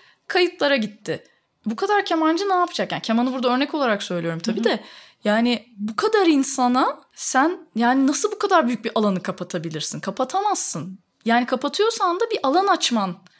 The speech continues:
Speaker 1: lazım gelir. Ya da bir, bir yerden onları güvenceye alman lazım gelir.
Speaker 2: Bir düzenleme gerekiyor. Yani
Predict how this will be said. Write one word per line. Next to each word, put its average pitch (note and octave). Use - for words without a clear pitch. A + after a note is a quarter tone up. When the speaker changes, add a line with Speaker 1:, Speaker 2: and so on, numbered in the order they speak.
Speaker 1:
lazım F3+
gelir. D3
Ya G3+
da B3+
bir, D4
bir G#3
yerden D4
onları C#4
güvenceye B3
alman A3
lazım E3
gelir. G3
Speaker 2:
Bir B3
düzenleme D4+
gerekiyor. A3+
Yani B3+